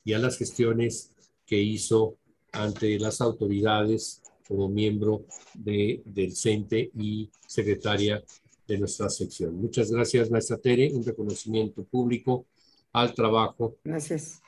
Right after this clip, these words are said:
Speaker 1: este, y la labor que está haciendo, ¿sí?
Speaker 2: Muchas gracias. Estamos para, para el apoyo a, a la docencia, ¿no? de nuestros queridos compañeros de nuestra unidad. Con gusto, es un gusto, y también aprovecho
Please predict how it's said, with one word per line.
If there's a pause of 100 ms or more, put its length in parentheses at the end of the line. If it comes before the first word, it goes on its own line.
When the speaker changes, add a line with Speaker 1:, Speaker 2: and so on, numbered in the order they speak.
(120)
Speaker 1:
este,
y
la
labor
que
está
haciendo, (360)
¿sí? (720)
Speaker 2:
Muchas
gracias.
Estamos
para, (840)
para
el
apoyo
a, (240)
a
la
docencia, (160)
¿no? (420)
de
nuestros
queridos (960)
compañeros
de (300)
nuestra
unidad. (880)
Con
gusto,
es
un
gusto,
y
también
aprovecho